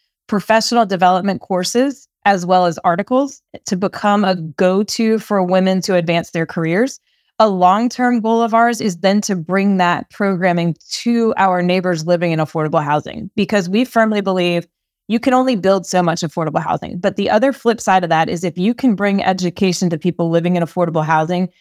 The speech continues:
that expands their career opportunities and therefore the definition of what's affordable to them,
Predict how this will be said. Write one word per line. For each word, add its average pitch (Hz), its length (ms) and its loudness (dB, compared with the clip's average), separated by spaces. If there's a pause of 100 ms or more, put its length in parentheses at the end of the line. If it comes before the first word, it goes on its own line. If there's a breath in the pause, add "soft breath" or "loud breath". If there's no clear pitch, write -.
(220)
that 185 100 4
expands 190 680 -4
their 175 160 0
career 180 400 -2
opportunities 175 800 0
and 170 180 0
therefore 180 400 -2
the 170 120 0
definition 165 600 0
of 165 120 -2
what's 170 280 -2
affordable 175 640 -2
to 170 80 -4
them, 160 380 0